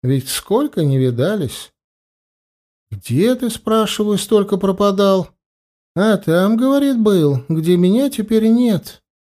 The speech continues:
Марья Патрикеева. Девушка сладко зевнула. «Двенадцатый час», проговорила она, и обе женщины разошлись, несмотря на то, что Федосову рассказ заинтересовал.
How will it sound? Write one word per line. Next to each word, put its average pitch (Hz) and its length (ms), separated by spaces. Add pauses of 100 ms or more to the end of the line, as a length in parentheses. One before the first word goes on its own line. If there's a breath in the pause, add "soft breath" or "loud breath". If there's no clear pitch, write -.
(320)
Марья 151 580
Патрикеева. 139 1000 (960)
Девушка 226 480
сладко 123 440
зевнула. 104 680 (1300)
«Двенадцатый 202 720
час», 143 580 (260)
проговорила 131 760
она, 262 260
и 220 140
обе 240 320
женщины 165 560
разошлись, 131 680
несмотря 120 500
на 107 160
то, 170 180
что 160 200
Федосову 107 680
рассказ 131 540
заинтересовал. 127 1160